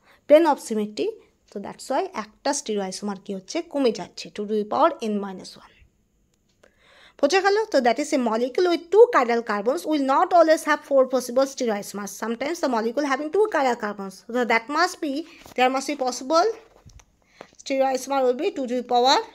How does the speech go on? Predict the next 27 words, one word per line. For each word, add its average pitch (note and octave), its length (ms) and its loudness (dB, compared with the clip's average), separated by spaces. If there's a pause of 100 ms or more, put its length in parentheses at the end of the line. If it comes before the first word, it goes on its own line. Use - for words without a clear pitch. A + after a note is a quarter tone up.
(320)
two. D4+ 120 -2 (120)
That G#3+ 160 -8
is B3+ 140 -8
must D4 160 -10
be D#4 40 -8 (100)
four F#4+ 140 4 (120)
possible C4+ 400 0
stereoisomer, G#3 500 -10 (100)
right? A#4+ 180 2 (560)
But C4+ 120 -2 (160)
sometimes C4+ 640 -2 (100)
there G#3+ 160 -6 (120)
may G#3 120 -6 (140)
be A3+ 80 -4 (640)
three F4+ 240 0 (160)
only. F3+ 320 -16 (640)
Three D4+ 220 -10
only D#4 220 -8
means A#4+ 200 -4 (760)
two C#4 160 -6
to C4 140 -6
the A#3 80 -2 (120)
power G3+ 220 -2 (280)
two D#4+ 180 0 (640)
minus F#3+ 340 -10 (160)
one. G3 120 -20 (1400)
Okay? E4+ 200 -12